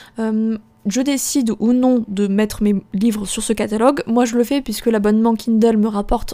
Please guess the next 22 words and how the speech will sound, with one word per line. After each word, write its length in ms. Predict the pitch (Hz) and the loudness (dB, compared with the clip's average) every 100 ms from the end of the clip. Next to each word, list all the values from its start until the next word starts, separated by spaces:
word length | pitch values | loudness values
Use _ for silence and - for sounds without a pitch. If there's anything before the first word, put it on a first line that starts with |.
| 220 | -2
environ 460 | 247 254 240 247 247 - - | 0 2 2 0 -2 -10 -14
soixante-dix 460 | - 302 285 277 262 | 0 2 2 2 0
pour 160 | 240 - | 0 2
cent 100 | 240 | 2
de 140 | 220 | 4
mes 160 | 202 190 | 2 2
revenus. 400 | 196 269 330 381 - - _ 254 | 0 0 0 0 -6 -20 _ 0
Donc 160 | 311 | 2
vous 220 | 302 294 | 2 0
vous 80 | 269 | 0
doutez 400 | 226 247 - 254 | 0 -2 -2 -2
bien 320 | 226 247 240 | 2 4 4
que 340 | 214 247 240 220 | 2 2 4 4
je 160 | 202 220 | 2 0
vais 160 | 208 214 | 0 0
pas 180 | 233 | -2
du 180 | 214 220 | -2 -4
tout 300 | 208 247 247 240 - | -6 -2 -2 -2 -6
me 160 | 220 262 | -2 0
fermer 260 | - 214 196 | 2 2 0
cette 300 | 196 - 202 | -2 -4 0
porte. 400 | 277 349 - | 4 4 0